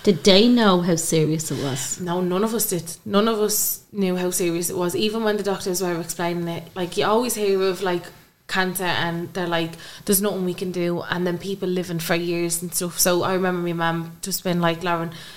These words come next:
Speaker 2: like, people live with tumours for years. Like, let's not take what the doctors are saying for gospel. Some people get radiation chemo and they can live for a long time." But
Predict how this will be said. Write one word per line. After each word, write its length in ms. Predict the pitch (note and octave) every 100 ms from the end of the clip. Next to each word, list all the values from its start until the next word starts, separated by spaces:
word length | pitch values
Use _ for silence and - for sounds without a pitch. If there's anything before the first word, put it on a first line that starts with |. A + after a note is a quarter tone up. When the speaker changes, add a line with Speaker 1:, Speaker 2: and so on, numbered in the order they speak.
| - -
Speaker 2:
like, 220 | F#3 E3 - -
people 320 | G3+ G#3+ A#3
live 440 | G3 F#3 F#3+ F3 F3+
with 100 | F3+
tumours 420 | F3+ E3+ E3 E3
for 120 | E3+
years. 460 | D#3+ D#3+ E3+ E3+ -
Like, 300 | F3 E3 - -
let's 320 | G3+ G#3 G#3
not 200 | G#3 F3+
take 280 | - F3 F3+
what 220 | F3 E3+
the 80 | -
doctors 320 | F3+ E3 F#3+ E3+
are 40 |
saying 240 | E3 E3+ E3
for 140 | E3
gospel. 420 | D#3+ F3 - F3 - - - -
Some 220 | - F#3+
people 280 | F#3+ F#3 F#3
get 200 | F3+ E3
radiation 540 | E3+ E3+ F3 F3+ F3+
chemo 420 | E3+ F3+ F3 E3 -
and 340 | F3 D#3+ E3 E3 -
they 160 | - F3
can 200 | E3 E3
live 140 | E3+
for 140 | E3 F3
a 80 | E3
long 220 | D#3+ E3
time." 260 | F3+ F#3+ F#3+
But 260 | F#3 F3